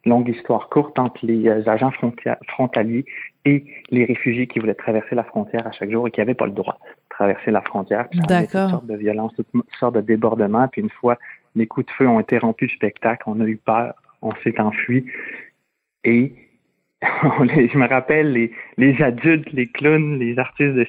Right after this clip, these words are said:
Speaker 1: cirque, les musiciens, tu sais, on braillait, on shakeait, on était, on était sous le choc.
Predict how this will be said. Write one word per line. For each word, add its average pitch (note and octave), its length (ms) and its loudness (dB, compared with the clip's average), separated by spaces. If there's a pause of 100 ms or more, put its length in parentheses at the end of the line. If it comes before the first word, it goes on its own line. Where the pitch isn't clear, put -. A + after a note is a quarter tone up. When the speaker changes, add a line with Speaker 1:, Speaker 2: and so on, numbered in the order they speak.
Speaker 1:
cirque, D3+ 220 0
les C3+ 80 -2
musiciens, C3 600 -2
tu - 440 -4
sais, - 20 4 (100)
on B2 140 4
braillait, C3+ 840 2
on A#2 160 -4
shakeait, C#3+ 720 -2
on A#2+ 200 -4
était, A#2 300 -4 (300)
on B2+ 80 2
était D#3+ 220 2
sous E3 80 0
le C#3 80 0
choc. E3+ 320 0